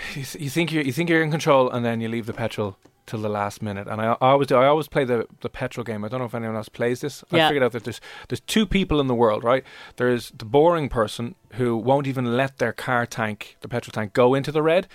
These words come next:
Speaker 2: Or go halfway.
Speaker 1: No, that's
Speaker 2: They
Speaker 1: it.
Speaker 2: hate that.
Speaker 1: As soon as it starts going, like, a quarter tank, they freak out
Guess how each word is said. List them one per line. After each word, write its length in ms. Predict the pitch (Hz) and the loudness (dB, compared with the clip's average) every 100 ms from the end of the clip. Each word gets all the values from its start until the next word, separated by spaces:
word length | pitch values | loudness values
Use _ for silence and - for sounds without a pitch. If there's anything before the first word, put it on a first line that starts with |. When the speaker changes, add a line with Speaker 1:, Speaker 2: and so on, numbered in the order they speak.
| - | 2
Speaker 2:
Or 120 | 214 | 6
go 220 | 233 233 | 8 6
halfway. 720 | - - 240 220 220 226 180 - | 2 2 4 6 6 6 4 0
Speaker 1:
No, 220 | 151 170 | 0 2
that's 240 | 175 196 | 2 2
Speaker 2:
They 60 | 175 | 0
Speaker 1:
it. 80 | 123 | 0
Speaker 2:
hate 380 | 196 220 208 - | 0 2 0 -4
that. 220 | 151 - | -8 -2
Speaker 1:
As 100 | 135 | 0
soon 220 | - 202 | 4 4
as 100 | 190 | 4
it 80 | 156 | 0
starts 300 | - 165 151 | 0 0 2
going, 420 | 160 151 147 139 - _ | 2 4 2 -2 -10 _
like, 160 | 131 123 | -2 -2
a 60 | |
quarter 400 | 113 - 175 160 | -2 4 6 4
tank, 360 | 143 147 127 107 | 0 -2 -4 -4
they 100 | 110 | -10
freak 480 | - - 151 143 123 | -10 -2 0 2 2
out 180 | 110 | 0